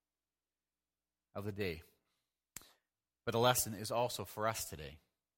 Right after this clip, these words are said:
With the same zeal that the steward used to secure his future, we must also use to remain close to him who holds our future, our Lord and Savior,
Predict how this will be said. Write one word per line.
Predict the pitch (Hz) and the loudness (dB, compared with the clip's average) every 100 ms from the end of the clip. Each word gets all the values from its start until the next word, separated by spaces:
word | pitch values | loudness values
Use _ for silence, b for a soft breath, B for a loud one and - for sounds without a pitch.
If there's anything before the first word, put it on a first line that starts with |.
| _ _ _ _ _ _ _ _ _ _ _ _ _ _ _ _ b b | _ _ _ _ _ _ _ _ _ _ _ _ _ _ _ _ b b
With | b | b
the | 147 | 2
same | - 185 196 165 | 8 10 10 8
zeal | 127 180 190 185 | 4 8 10 10
that | 165 | 8
the | 131 | 2
steward | - - 180 156 120 | 0 4 6 6 4
used | 147 147 - | 2 2 0
to | 131 | -4
secure | - - 139 123 | -6 -4 -2 -2
his | 110 131 | 0 -4
future, | - 92 - 98 92 - _ _ _ _ _ _ _ _ - | -4 -8 -8 -8 -10 -12 _ _ _ _ _ _ _ _ -4
we | 123 | 2
must | 131 - | 2 4
also | 131 139 - | 6 6 4
use | 123 135 | 0 0
to | - 117 | -2 -4
remain | 113 123 120 | -2 0 -2
close | - - 151 120 - - - _ _ _ _ | -2 4 4 4 0 -8 -8 _ _ _ _
to | - | -8
him | 107 95 147 101 71 - _ _ _ _ _ - | -6 0 0 0 -6 -18 _ _ _ _ _ -12
who | 110 | -10
holds | 92 117 104 | -4 -4 -4
our | - 113 | 0 0
future, | 107 - 85 - 76 76 _ _ _ _ _ _ _ _ _ _ - | 0 -6 -10 -10 -10 -14 _ _ _ _ _ _ _ _ _ _ -2
our | 101 | 0
Lord | 107 110 98 | 2 2 0
and | 90 | -4
Savior, | - 98 85 76 | -4 -4 -4 -10